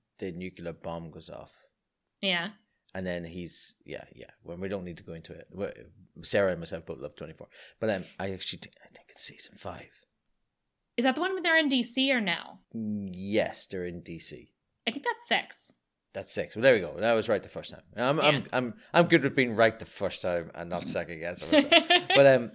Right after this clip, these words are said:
Speaker 1: yeah, uh, he's also the doctor on, um, Deep Space Nine, and, uh, and he's great. I think he's, I think he's great in everything. Every time I see him in anything, I'm
Speaker 2: Yeah.
Speaker 1: like, "Oh yeah, Alexander Siddig, nice."
Speaker 2: I've been told that he is the only good part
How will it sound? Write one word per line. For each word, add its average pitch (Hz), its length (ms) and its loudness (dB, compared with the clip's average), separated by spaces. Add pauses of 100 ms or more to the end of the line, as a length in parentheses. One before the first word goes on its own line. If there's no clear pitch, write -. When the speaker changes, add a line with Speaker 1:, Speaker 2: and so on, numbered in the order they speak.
(140)
Speaker 1:
yeah, 123 240 4
uh, 127 320 6
he's 135 200 0
also 131 400 6
the 98 140 -8
doctor 92 640 -4
on, 82 300 -6
um, 80 440 -10 (440)
Deep 90 140 -10
Space 85 260 -8
Nine, 62 240 -16 (580)
and, 104 220 -4
uh, 110 220 -2
and 135 100 2
he's 120 100 -2
great. 131 240 8
I 123 120 8
think 120 160 4
he's, 101 160 -4
I 120 80 4
think 120 100 2
he's 107 100 -4
great 123 160 6
in 90 60 0
everything. 113 300 2
Every 107 160 0
time 110 120 0
I 107 40 -2
see 110 160 -2
him 104 80 -2
in 101 40 0
anything, 107 220 -2
I'm 220 60 0
Speaker 2:
Yeah. 220 100 4
Speaker 1:
like, 180 160 -8
"Oh 277 240 4
yeah, 240 380 6 (160)
Alexander 262 380 2
Siddig, - 460 2
nice." - 600 0 (760)
Speaker 2:
I've 254 140 8
been 269 140 6
told 262 340 2
that 277 140 4
he 233 200 2
is 214 220 2
the 208 520 2 (300)
only 226 600 4
good 208 280 2
part 202 440 6